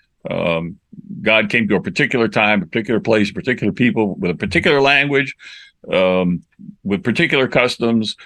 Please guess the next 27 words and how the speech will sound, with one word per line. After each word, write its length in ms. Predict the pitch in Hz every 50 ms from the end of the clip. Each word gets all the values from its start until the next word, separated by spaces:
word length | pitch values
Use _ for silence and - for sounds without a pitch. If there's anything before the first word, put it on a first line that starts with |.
| - -
so, 240 | - - 117 110 -
but 320 | - 98 131 127 117 - - _ _ _ -
to 120 | - 123
save 540 | 117 - - - 139 127 127 123 117 104 98
the 120 | 95 101 98
world. 600 | 95 95 92 101 117 117 110 87 71 - - _ _ _ - _
And 100 | 101 95
that's, 300 | 95 113 117 113 - - - - - - - _
so 200 | - - 127 117
we, 340 | 113 110 120 123 123 117 - -
we, 240 | 110 107 107 107 104 _ _ _ _ _ _ _ _ _
we 200 | - 104 110 113
can't 240 | 104 - 160 156 139
stay 240 | - - - 147 160
in 80 | 151 135
the 80 | 123
particular. 680 | 101 123 110 104 - - 208 202 - 151 110 92 80
We 160 | 80 87 101 110
have 140 | 117 113 -
to 80 | 110
move 600 | 101 101 104 113 135 156 151 147 139 123 120 107 -
from 160 | - 110 104
the 80 | 101 101
particular 580 | - 110 - - 156 143 - 135 113 107 104
to 220 | 101 - - 123 117
the 120 | 104 110
universal. 580 | 110 107 104 101 101 117 120 117 98 82 -